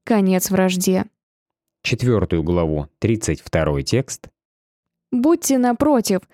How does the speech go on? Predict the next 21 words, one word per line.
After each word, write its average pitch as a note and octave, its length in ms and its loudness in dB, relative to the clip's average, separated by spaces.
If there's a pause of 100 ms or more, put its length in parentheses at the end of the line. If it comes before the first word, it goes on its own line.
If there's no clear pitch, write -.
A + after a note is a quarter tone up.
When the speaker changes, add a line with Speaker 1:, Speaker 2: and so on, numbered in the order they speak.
(180)
Speaker 1:
взаимно A3+ 600 2
добры G3+ 400 0
и - 180 0
милосердны. G#3 880 2 (380)
Прощайте B3+ 560 0
друг G#3+ 280 0
друга, A3 420 2 (220)
как C#4 260 0
и B3 80 4
Бог A#3+ 340 2
вас G#3 240 0
простил G3 520 0
во F#3+ 100 2
Христе». G3+ 680 -2 (760)
Speaker 2:
Пятую F#2+ 480 0
главу, C3 520 0 (120)
второй B2+ 640 0 (160)
и D3+ 100 0
двадцать F#2 580 -2
пятый D2+ 320 -2
тексты. - 480 -10